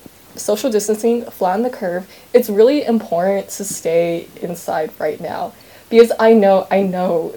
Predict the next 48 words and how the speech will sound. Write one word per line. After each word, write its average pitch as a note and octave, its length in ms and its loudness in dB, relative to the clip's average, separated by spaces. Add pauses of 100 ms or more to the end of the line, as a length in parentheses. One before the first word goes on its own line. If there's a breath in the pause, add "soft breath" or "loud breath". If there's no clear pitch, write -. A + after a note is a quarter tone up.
that E3+ 200 -2
sucks. - 400 -8
Like, E3 160 -2
I F#3 140 0
am G#3 120 0
here G3 240 -2
with G3 220 -2
you. G3+ 160 -2
I F3 200 -2
would F#3+ 160 0
rather F#3 380 -2
be F#3 240 -6
out E3+ 260 -2
with G3 160 -8
my G3 140 0
friends F3 580 -6
or, F3 180 -4
like, F3 400 -4
going F#3+ 260 2
to A3+ 80 -2
places F#3+ 320 -6
in F#3+ 120 -6
Houston. F3 640 -8 (560 loud breath)
But A3 420 8 (320)
you A#3 140 6
have A#3 200 2
to C4+ 80 -10
consider G#3 540 0
that G3 500 2
we G3+ 200 -2
live F#3 260 0
with G3+ 160 -6
people F#3+ 380 -2
that F#3+ 100 -6
are F#3 80 -2
at E3 320 -6
risk. - 400 -8
Our F3+ 300 0
friends F3 640 -6
live E3+ 80 -6
with F#3 100 -10
people F3 300 -8
that E3 180 -10
are D#3 80 -8
at - 260 -10
risk. - 380 -12 (580 loud breath)
And G3+ 400 0 (200)
sometimes, A#3+ 880 0